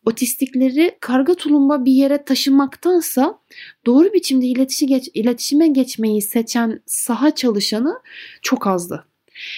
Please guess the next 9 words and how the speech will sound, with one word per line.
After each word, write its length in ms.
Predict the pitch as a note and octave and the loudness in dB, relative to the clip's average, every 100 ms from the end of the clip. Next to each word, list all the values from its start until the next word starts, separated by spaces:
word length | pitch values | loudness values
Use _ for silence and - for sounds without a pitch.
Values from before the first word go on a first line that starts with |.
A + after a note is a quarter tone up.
| - - - | -16 -14 -2
Bu 120 | C4 | 2
bağlamda 600 | C#4 C4+ C4 B3+ C4 B3 - | 4 2 0 -2 -2 -4 -8
sahada 800 | - A#3+ A#3 A#3 B3 B3 A3+ _ - | -4 -2 -2 -2 0 0 -4 _ -12
büyük 540 | G#3+ A#3 C4 D#4 _ | -8 2 2 2 _
bir 120 | B3+ - | -2 0
emek 420 | A#3+ B3+ B3+ - | 0 0 -4 -4
veren 400 | A#3+ A#3 A#3+ A3+ | -2 -2 -2 -4
bütün, 500 | A3+ - D4 C4 B3 _ _ | -6 0 2 2 0 _ _
e, 60 | _ | _